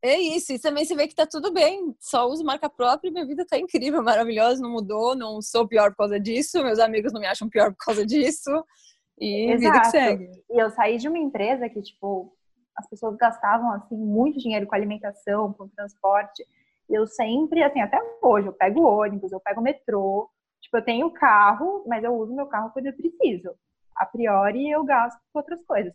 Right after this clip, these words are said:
Speaker 2: Só que, por exemplo, uma coisa que também mudou muito pra mim,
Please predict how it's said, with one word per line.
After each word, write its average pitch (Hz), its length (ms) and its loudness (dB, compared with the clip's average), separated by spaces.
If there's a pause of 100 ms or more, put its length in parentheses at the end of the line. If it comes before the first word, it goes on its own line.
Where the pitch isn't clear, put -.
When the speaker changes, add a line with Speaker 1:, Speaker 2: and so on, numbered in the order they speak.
(400)
Speaker 2:
Só 254 120 0
que, 247 100 -10
por 269 120 6
exemplo, 226 500 2
uma 214 140 -6
coisa 220 260 -2
que - 100 -12
também 240 240 -8
mudou 233 240 -2
muito 269 240 -4
pra 254 140 -2
mim, 214 220 -6